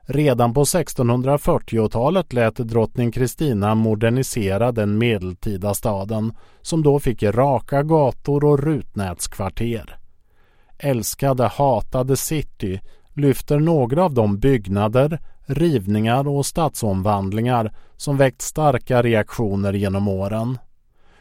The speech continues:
Utställningen ger inte en fullständig bild av Uppsalas utveckling, utan visar utvalda exempel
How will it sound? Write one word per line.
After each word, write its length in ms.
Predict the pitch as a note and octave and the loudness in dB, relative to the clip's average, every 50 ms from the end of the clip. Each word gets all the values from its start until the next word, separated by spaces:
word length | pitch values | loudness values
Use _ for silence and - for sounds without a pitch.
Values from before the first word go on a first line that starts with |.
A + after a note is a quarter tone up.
| - - | -18 -6
Utställningen 800 | - D3 C#3 A#2+ - - - B2+ B2 A#2 A#2 B2 C3+ C#3+ C#3+ C#3+ C3+ | -2 0 0 0 0 0 2 2 2 4 2 2 2 2 0 0 -2
ger 220 | C3+ C3 B2+ B2+ C3 | -2 2 4 4 4
inte 320 | C#3+ C#3 A#2+ - - A2 | 4 2 0 -2 -2 -2
en 100 | A#2 A2+ | -2 -2
fullständig 720 | - - D#3 D3+ A#2+ - - - C3 C3+ D3 E3 D#3+ C#3 | 0 0 0 0 0 -2 -6 -4 -2 -2 -2 -2 -4 -2
bild 320 | A#2+ C3 C3 D3+ E3+ E3+ D#3+ | 0 0 0 2 0 0 0
av 140 | D#3 D3 D#3 | 0 2 0
Uppsalas 560 | C#3+ - - - A#2+ G2+ G2+ G#2+ G#2 - B2 | 0 0 -2 -2 0 0 2 0 0 0 -2
utveckling, 760 | A#2 G#2+ - - G#2+ G2 F#2 - - A2 A2 G#2+ A2 A2 - - - - _ - _ - - - | -4 -4 -4 -4 -4 -4 -4 -6 -6 -6 -4 -4 -4 -6 -8 -12 -20 -20 _ -20 _ -20 -8 0
utan 280 | C3+ B2+ - C3+ C#3 D3 | 0 2 4 4 2 4
visar 420 | D#3+ D#3 C3 - - C#3 C3+ C3+ - | 2 2 0 2 2 2 2 2 0
utvalda 680 | E3 E3+ D3 A#2 - - - D3 D#3 D#3 D3 C#3 C3+ B2 | -2 0 0 0 -2 -2 0 2 4 4 4 4 4 2
exempel 760 | A2+ - - - D3+ D3+ B2+ G#2+ - - F#2 F2 F2 F#2+ | 2 0 -4 -2 -2 -2 -2 -4 -6 -6 -6 -6 -6 -8